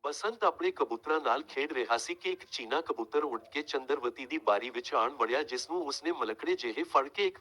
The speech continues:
ਟੋਕਰੀ ਹੇਠ ਲੁਕੋ ਦਿੱਤਾ। ਬਸੰਤ ਮਹਿਲ ਵਿੱਚ ਆਇਆ। ਉਸ ਨੂੰ ਵੇਖ ਕੇ ਚੰਦਰਵਤੀ ਗੁਲਾਬ ਦੇ ਫੁੱਲ ਵਾਂਗ ਖਿੜ ਗਈ। ਉਹ ਉਸ ਨੂੰ ਕਬੂਤਰ ਦੇਣ ਦੇ ਭੱਜ ਆਪਣੇ ਵਿਸ਼ਰਾਮ ਭਵਨ ਵਿੱਚ ਲੈ ਗਈ ਤੇ ਆਪਣੇ ਕੋਲ ਪਲੰਘ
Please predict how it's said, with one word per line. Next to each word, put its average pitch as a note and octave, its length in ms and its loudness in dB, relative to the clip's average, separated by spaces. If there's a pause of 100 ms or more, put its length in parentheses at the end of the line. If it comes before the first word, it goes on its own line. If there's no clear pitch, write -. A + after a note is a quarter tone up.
ਟੋਕਰੀ D#3 380 -2
ਹੇਠ B2 200 -2
ਲੁਕੋ G#2+ 240 -2
ਦਿੱਤਾ। A#2+ 420 0 (680)
ਬਸੰਤ F#3+ 460 -2
ਮਹਿਲ C#3 300 -2
ਵਿੱਚ - 280 -2
ਆਇਆ। F#2 360 4 (200)
ਉਸ F3+ 240 2
ਨੂੰ A3+ 140 -4
ਵੇਖ B2 320 -2
ਕੇ F#3+ 120 0
ਚੰਦਰਵਤੀ A#2 680 -2
ਗੁਲਾਬ G#2 420 4
ਦੇ E3 100 0
ਫੁੱਲ D#3+ 280 -2
ਵਾਂਗ A2+ 280 4
ਖਿੜ - 240 -6
ਗਈ। B2 220 -2 (1120)
ਉਹ A3 200 -2
ਉਸ G#3+ 200 -4
ਨੂੰ G#3+ 120 -2
ਕਬੂਤਰ E3 460 0
ਦੇਣ B2 300 -2
ਦੇ E3 100 0
ਭੱਜ C3+ 300 2
ਆਪਣੇ D3 300 4
ਵਿਸ਼ਰਾਮ A2+ 440 2
ਭਵਨ A2 280 2
ਵਿੱਚ B2 260 -6
ਲੈ A#2 180 2
ਗਈ B2+ 160 -2
ਤੇ E3+ 140 0
ਆਪਣੇ C#3 280 0
ਕੋਲ D#3 280 0
ਪਲੰਘ C#3 320 0